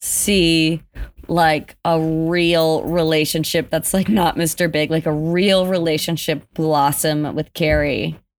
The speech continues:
and Aiden. And literally, I just feel like it's getting more relatable, to be honest, and maybe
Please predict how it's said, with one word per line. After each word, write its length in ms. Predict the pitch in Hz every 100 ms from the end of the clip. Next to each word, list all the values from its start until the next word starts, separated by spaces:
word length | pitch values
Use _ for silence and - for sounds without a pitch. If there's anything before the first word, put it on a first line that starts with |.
| _ _ - -
and 160 | 165 160
Aiden. 720 | - 143 113 95 98 165 - _ _ _ _ _ _ - -
And 520 | 185 170 165 160 165 -
literally, 1000 | 175 175 185 180 165 156 143 139 147 - _ 131
I 400 | 143 147 143 143
just 420 | - 156 156 -
feel 500 | - 165 147 143 147
like 480 | 143 117 - - - _ _ -
it's 260 | 165 -
getting 560 | - 165 165 156 160 156
more 460 | 156 156 151 147
relatable, 1000 | 147 175 165 165 294 196 - 123 120 120
to 140 | - 160
be 180 | 147
honest, 480 | 143 165 175 151 -
and 100 | 170
maybe 220 | 156 165